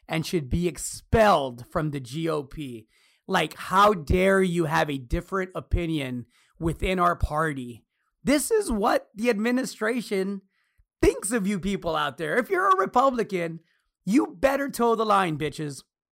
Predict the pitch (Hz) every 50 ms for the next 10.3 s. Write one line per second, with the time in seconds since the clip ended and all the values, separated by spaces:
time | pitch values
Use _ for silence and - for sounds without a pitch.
0 | _ _ _ _ _ _ _ _ _ _ _ _ _ _ - 196 202 202 196 180
1 | 160 117 135 156 214 262 294 302 285 254 214 165 143 135 120 - _ _ _ _
2 | _ _ _ _ _ _ - - 202 190 - 208 165 170 196 185 175 175 - _
3 | _ _ _ _ _ _ _ _ _ - 180 170 160 151 147 135 - 170 151 131
4 | 123 - - _ - 233 254 262 240 220 202 185 175 175 160 - _ _ - 170
5 | 165 156 139 - - - 175 196 220 220 220 180 220 202 185 175 151 185 190 185
6 | - - 196 190 - 180 151 - - 190 180 180 - 156 160 151 135 - _ _
7 | - - - - _ _ _ _ _ _ _ _ _ _ _ _ _ - 196 190
8 | 185 170 170 - 220 214 180 202 175 180 170 - - - 196 185 185 180 165 156
9 | 175 165 151 - - 165 156 156 151 - - - 160 147 143 139 135 131 165 165
10 | 143 143 139 131 -